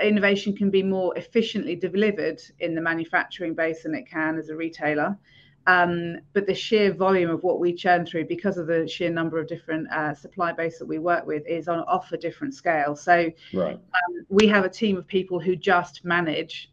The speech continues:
Speaker 1: the timelines, the planning process of getting an idea from a sketch on a piece of paper to a shelf. Uh, in PepsiCo, that was much more straightforward, much more lean, and you relied much more on the systems to do that because there,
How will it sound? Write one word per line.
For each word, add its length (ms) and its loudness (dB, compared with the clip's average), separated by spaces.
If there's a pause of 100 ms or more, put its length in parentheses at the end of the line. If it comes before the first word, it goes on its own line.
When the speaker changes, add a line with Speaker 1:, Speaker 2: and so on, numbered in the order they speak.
Speaker 1:
the 80 -16
timelines, 760 -2
the 60 -20
planning 380 0
process 520 -4
of 120 -16
getting 260 -2
an 180 -2 (120)
idea 540 0
from 200 -2
a 220 4 (340)
sketch 380 2
on 80 -4
a 40 -2
piece 220 -10
of 60 -20
paper 500 -4
to 160 -8
a 60 -2
shelf. 480 -2 (440)
Uh, 360 4 (440)
in 140 2
PepsiCo, 720 0
that 200 2
was 200 -4
much 340 -4
more 160 -4
straightforward, 560 -4
much 240 -4
more 140 -4
lean, 460 -2
and 160 -2
you 80 -4
relied 340 2
much 240 -6
more 80 -2
on 80 -2
the 60 -6
systems 480 -4
to 60 -10
do 180 -4
that 180 0
because 300 -8
there, 180 0